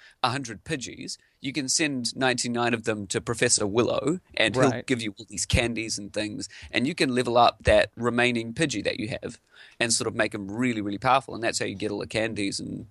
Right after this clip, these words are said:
Speaker 1: and level up your Pokemon and things. Um, but, but yeah, it's, it's really hard to use the tracking system, basically, and I, I don't think it's worth it unless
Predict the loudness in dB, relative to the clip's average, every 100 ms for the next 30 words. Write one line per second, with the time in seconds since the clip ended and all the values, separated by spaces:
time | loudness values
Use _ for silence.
0 | -6 -2 -2 0 -2 -2 -4 -2 -4 -6
1 | -8 -10 -10 -16 -18 -18 -18 -20 _ _
2 | 2 4 2 -2 -8 -14 _ _ _ _
3 | _ 4 4 4 4 6 6 6 4 0
4 | -2 -4 -2 0 4 4 4 2 -6 -6
5 | -6 -6 -2 -2 -2 -6 -6 -6 -6 -8
6 | 0 0 2 -2 -4 -2 2 4 4 2
7 | 2 -4 -4 -4 -2 -2 -2 -4 -4 -4
8 | 0 0